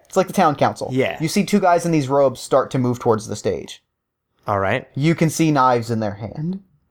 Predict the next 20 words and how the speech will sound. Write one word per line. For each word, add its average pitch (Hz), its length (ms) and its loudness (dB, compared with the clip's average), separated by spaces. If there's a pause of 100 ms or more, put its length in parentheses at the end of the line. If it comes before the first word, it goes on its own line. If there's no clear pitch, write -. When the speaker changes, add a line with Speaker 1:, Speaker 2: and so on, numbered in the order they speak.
(120)
Speaker 2:
All 127 120 -2
right. 147 340 0 (1400)
Hmm. 120 440 -2 (1120)
I 123 120 -10
wonder 175 380 4
if - 220 -2
I 147 120 2
could 135 160 -6
get 131 160 -2
the 110 100 -2
town 120 360 0
to 101 120 -4
turn 113 380 -2
on 90 200 0
them. 85 340 -10 (760)
Or 120 640 -2 (460)
should 123 180 -4
I 117 80 -2
just 104 240 -6
brawl? 104 600 0